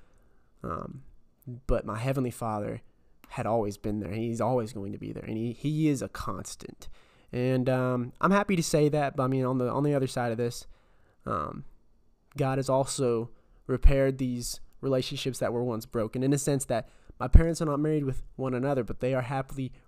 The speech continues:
remarried, and they are both pursuing the Lord, um, in, uh, their res-, their lives. And, um, I have a relationship with each of them, and, um, so the Lord is, um,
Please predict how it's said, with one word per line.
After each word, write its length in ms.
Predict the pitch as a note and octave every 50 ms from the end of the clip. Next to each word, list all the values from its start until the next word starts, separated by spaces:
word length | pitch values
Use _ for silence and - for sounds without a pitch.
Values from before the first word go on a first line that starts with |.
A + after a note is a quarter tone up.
| - -
remarried, 720 | D#3+ F3+ F#3+ F3 C#3 A#2+ G#2+ G#2 F#2+ F#2+ - - - - - - - - - - _ _ _ -
and 240 | - B2+ B2+ B2 B2
they 100 | B2+ A#2+
are 80 | A#2
both 300 | A#2+ C#3 C3+ C#3+ C3+ -
pursuing 540 | - B2+ A#2 - - C3 A#2+ A2 A2 A2+ A2 - - - - -
the 60 | A#2
Lord, 460 | A2+ A2+ A2+ A2+ A2 A2+ A#2 - - - - - -
um, 360 | - G#1+ G1+ - - - - -
in, 260 | - C3 B1 - C#3 C3 - _ _ _ _ _ _ _ - -
uh, 200 | - - - - - D3 - _ - - - -
their 180 | A2 A#2 A2+ G2+
res-, 200 | - - - -
their 160 | - C3+ A#2 A2
lives. 520 | G#2+ G2+ F#2+ - - C#3+ - - - - - -
And, 140 | - B2+
um, 360 | A#2+ - - - - - - -
I 120 | - A#2+ B2+
have 140 | C3 B2+ B2+
a 40 |
relationship 460 | A#2+ A#2 A2+ A#2+ A#2+ - C3 - - -
with 140 | - - - -
each 220 | D3 C#3 C3 -
of 100 | C3 B2+
them, 200 | C#3+ D3 D#3 D#3+ - - _ _ _ _ _ _ _ - -
and, 200 | - F#2 F#2+ - -
um, 240 | G1+ G1+ G1+ - C#3 - - -
so 200 | - - A#2+ A#2
the 100 | A#2+ B2+
Lord 300 | B2+ C#3+ D3+ D#3 D3+ C#3
is, 220 | B2 A2+ - - - - - - - - - - - - - _
um, 380 | - - - - - - - -